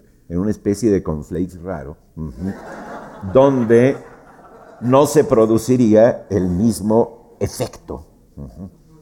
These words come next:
Por eso el texto poético se cita de manera textual.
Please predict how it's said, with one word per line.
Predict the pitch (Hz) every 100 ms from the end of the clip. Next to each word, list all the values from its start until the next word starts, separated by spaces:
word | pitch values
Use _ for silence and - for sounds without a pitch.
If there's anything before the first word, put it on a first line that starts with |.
| _ _ _ _ _ _ _
Por | 107
eso | 123 135 147 147 - -
el | 92 82
texto | - 95 - - 107 98 85
poético | 90 95 98 - 76 85 87 - _ _
se | - 104
cita | - - 113 _ 107 120 - -
de | 78
manera | 80 78 82 87
textual. | 87 92 - - - -